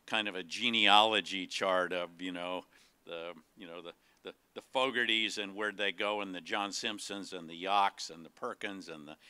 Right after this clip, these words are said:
Imrans. I mean, I think it's just, you know, having now been out of the Valley for eighteen months, you really appreciate the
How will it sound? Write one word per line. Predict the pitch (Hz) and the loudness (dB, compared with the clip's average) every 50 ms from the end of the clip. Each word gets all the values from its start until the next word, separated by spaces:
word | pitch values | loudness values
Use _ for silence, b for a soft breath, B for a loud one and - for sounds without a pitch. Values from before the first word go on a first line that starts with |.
| b b b b - | b b b b -14
Imrans. | 110 104 101 95 98 95 95 90 - | -14 -12 -8 -6 -4 -4 -6 -6 -6
I | 92 | -4
mean, | 95 92 92 | -2 0 0
I | 92 | 0
think | 90 - 104 92 - | 2 0 -2 0 0
it's | 98 - - | -2 0 2
just, | 104 95 - - - B B B B B B B B B | 0 0 0 -2 -8 B B B B B B B B B
you | - 101 | 0 2
know, | 101 95 | 4 6
having | 95 110 104 98 98 101 | 8 8 8 8 6 6
now | 101 104 104 107 101 | 8 10 10 10 10
been | 92 104 98 98 104 - | 8 6 4 4 2 4
out | 113 110 110 113 110 | 8 8 10 10 8
of | 101 | 4
the | 98 | 2
Valley | 92 90 98 92 95 87 98 95 82 | 6 6 8 8 8 6 4 2 2
for | - 92 92 95 | 2 0 2 2
eighteen | 95 87 - - 95 92 87 87 | 2 2 0 0 0 0 2 2
months, | 95 117 113 104 92 - - | 4 4 4 4 2 0 -2
you | 101 90 | -2 -2
really | 90 101 104 101 101 98 90 | 0 0 0 2 2 2 2
appreciate | 90 - - - 110 107 92 - - 98 92 87 90 - _ | 0 -2 -2 -4 -4 -2 -2 -2 0 2 2 2 0 -2 _
the | - 82 76 | -4 -4 -4